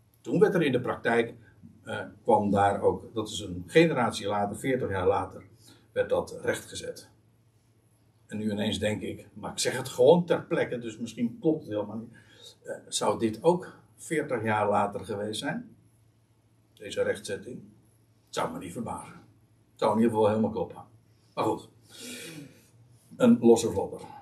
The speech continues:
neem me niet kwalijk. Ja, en dat mag ons zeker niet ontgaan. Het einde van Sauls huis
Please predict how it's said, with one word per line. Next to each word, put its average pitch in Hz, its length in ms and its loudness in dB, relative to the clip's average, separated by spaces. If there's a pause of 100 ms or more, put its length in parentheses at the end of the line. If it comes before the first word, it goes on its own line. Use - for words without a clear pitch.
neem 104 140 -4
me 101 60 -4
niet 95 100 -4
kwalijk. - 380 -8 (3750)
Ja, - 240 8 (120)
en 170 360 8 (460)
dat 156 260 8
mag 185 220 8
ons 160 160 4
zeker 139 320 4
niet 127 160 0
ontgaan. 113 300 -2
Het 120 200 2
einde 262 340 6
van 233 160 6
Sauls 196 380 6
huis 254 440 6